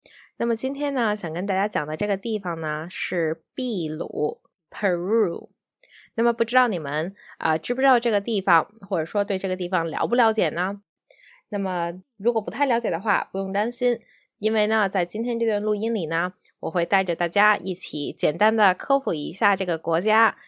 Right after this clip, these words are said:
说一下它的地理啊、历史啊，同时呢，还能学到英语。那么我要一日游去哪里呢？马丘比丘，Machu Picchu。那其实呢，这个完全就是音译，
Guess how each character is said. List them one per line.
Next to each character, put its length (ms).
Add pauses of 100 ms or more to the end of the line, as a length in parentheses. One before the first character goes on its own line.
(200)
说 160
一 40
下 160
它 100
的 100
地 200
理 180
啊、 320 (160)
历 160
史 200
啊， 320 (540)
同 280
时 240
呢， 260
还 160
能 160
学 140
到 140
英 260
语。 300 (800)
那 120
么 140
我 200
要 140
一 220
日 180
游 160
去 180
哪 160
里 160
呢？ 360 (120)
马 380
丘 440
比 440
丘， 480 (280)
Machu 600
Picchu。 760 (180)
那 80
其 240
实 160
呢， 200
这 140
个 220
完 200
全 200
就 100
是 100
音 400
译， 220